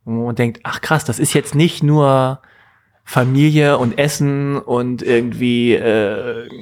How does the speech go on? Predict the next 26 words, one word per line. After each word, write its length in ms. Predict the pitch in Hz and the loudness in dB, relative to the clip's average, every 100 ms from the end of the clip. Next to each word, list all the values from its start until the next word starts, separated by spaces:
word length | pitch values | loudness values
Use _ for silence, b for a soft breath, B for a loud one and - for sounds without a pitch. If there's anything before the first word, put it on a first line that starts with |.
| 107 117 110 117 123 110 110 117 - | -18 -18 -20 -16 -14 -14 -14 -18 -4
Onkel, 340 | 143 143 139 131 | -2 2 0 0
Tanten 400 | 143 120 180 185 | -2 -2 -4 -2
und 160 | 180 | -2
so, 260 | 190 226 226 B B _ _ _ _ _ _ _ _ _ _ | -2 -2 -6 B B _ _ _ _ _ _ _ _ _ _
sondern 640 | 131 135 135 135 135 127 120 | -2 2 4 2 0 -4 -4
das 160 | 117 | -6
ist 180 | 165 - | -6 -4
auch 160 | 143 135 | -4 0
noch 160 | 139 127 | 0 2
mal, 300 | 127 123 127 | 2 2 0
ich 80 | |
kann 360 | - 135 131 123 | -2 -2 -2 -4
das 160 | 120 123 | -6 -2
Land 180 | 135 139 | -2 0
noch 80 | 127 | -2
mal 120 | 117 | -2
anders 340 | 127 135 123 | 0 0 0
entdecken 460 | 135 110 123 - 110 | -2 -2 -2 -2 -8
für 160 | - | -4
mich, 420 | 117 135 - - _ | -2 -2 -4 -18 _
unabhängig 640 | - 147 127 107 101 98 - _ | 0 0 0 -2 -4 -6 -14 _
von 80 | 104 | -12
der 80 | 98 | -8
Familie.“ 500 | 101 95 95 101 107 B B B B B | -8 -8 -10 -12 -16 B B B B B
Also 160 | 220 107 | -6 -2
deswegen, 600 | - 127 117 117 117 107 | 0 2 2 0 -2 -6